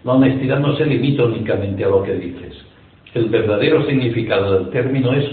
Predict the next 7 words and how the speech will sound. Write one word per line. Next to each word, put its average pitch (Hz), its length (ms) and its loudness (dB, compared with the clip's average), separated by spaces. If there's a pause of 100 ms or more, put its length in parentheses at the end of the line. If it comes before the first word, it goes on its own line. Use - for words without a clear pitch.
congruencia, 139 1000 2 (340)
ser 143 180 2
congruent, 107 760 0
o - 160 -8
sigui, - 380 -2 (340)
crec 196 320 2
això 160 300 2